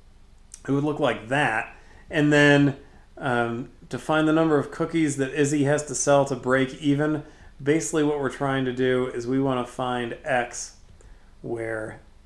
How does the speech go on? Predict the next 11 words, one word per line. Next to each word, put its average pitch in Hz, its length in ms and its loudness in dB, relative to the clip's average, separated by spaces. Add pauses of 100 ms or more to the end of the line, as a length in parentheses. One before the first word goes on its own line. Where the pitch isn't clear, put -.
(1300)
the 135 140 -10
cost 120 420 -4
and 117 140 -8
revenue 110 340 -6
are 104 200 -12
equal. 110 340 -16
So 107 260 -12
where 104 240 -12
R 117 220 0
of 113 120 -6
X - 460 -10